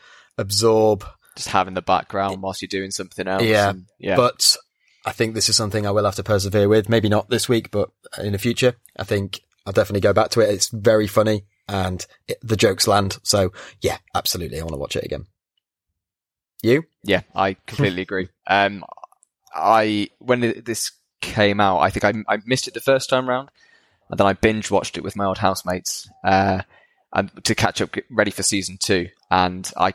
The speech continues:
Speaker 2: I, again, it took me everything to not keep watching after I watched the episodes
Speaker 1: Yeah.
Speaker 2: for this. Um, so I think over the course of this week, I'm gonna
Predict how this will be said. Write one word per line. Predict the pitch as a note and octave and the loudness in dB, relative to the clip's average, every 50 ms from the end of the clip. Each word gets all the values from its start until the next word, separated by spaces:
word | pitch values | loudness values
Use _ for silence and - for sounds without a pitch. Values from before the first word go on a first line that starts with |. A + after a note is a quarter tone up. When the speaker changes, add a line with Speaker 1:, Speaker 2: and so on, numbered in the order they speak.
| - - | 0 -2
Speaker 2:
I, | - G3 - _ _ _ _ _ _ _ _ _ - - - - | -2 -2 -2 _ _ _ _ _ _ _ _ _ -10 -6 -4 -2
again, | A2 - A2 G#2+ G2+ F#2 - _ _ | 2 2 2 2 0 -4 -12 _ _
it | F#2+ G2 - | -16 -10 -6
took | - A#2 F2+ | -4 -4 -2
me | G#2 F#2 | 0 2
everything | D#2+ G#2+ G2 G2+ G2 - G2 F#2+ F#2 - | 2 2 2 0 -4 -4 -4 -6 -6 -6
to | - - F#2+ F2+ F2+ - _ _ _ _ _ - | -2 0 0 0 -2 -6 _ _ _ _ _ -6
not | G#2 G2+ G#2+ G#2 - - - - - _ _ _ _ _ _ _ - | 0 2 2 2 2 -2 -6 -10 -10 _ _ _ _ _ _ _ -2
keep | - C3+ A2+ G2 - - | 0 0 0 0 0 2
watching | G2+ G2+ - - - - F2+ F2+ G2 - _ _ | 2 2 2 0 0 0 0 -2 -4 -8 _ _
after | - G#2 G2 - - F#2+ | -2 -2 -2 -2 -2 -2
I | F#2 | -2
watched | F#2 F#2+ - - - | 0 -2 -4 -2 -2
the | F2 | -2
episodes | F2 - - - - F#2 F#2 G#2+ | -2 -2 -4 -2 -2 0 2 2
Speaker 1:
Yeah. | G2+ F#2+ | 2 4
Speaker 2:
for | F#2+ | 4
this. | G2+ G2+ F2+ F2 - - - _ _ - | 4 2 2 -2 -6 -10 -12 _ _ -2
Um, | - F#2+ F#2 F#2+ F#2+ F#2+ F#2+ F#2 | 0 2 2 0 -2 -4 -10 -10
so | F#2 - G#2+ | -4 0 0
I | F#2+ G2 | 0 2
think | - G2+ F#2 E2+ - - - | 0 -2 -2 -4 -10 -6 -2
over | A2 G#2+ F#2+ G2 | -2 -2 -2 -2
the | G2+ - | -6 -4
course | - - G#2+ G2+ F#2 - | -2 -2 -2 -2 -2 -4
of | F#2+ F2+ | -6 -6
this | - F#2 - - - | -6 -6 -6 -6 -6
week, | F#2 F2 F2 - - - - - | -8 -8 -8 -10 -14 -16 -10 -8
I'm | - G2 | -8 -6
gonna | G2 G2+ G2 G2 F#2+ F#2+ | -4 -4 -4 -2 -4 -6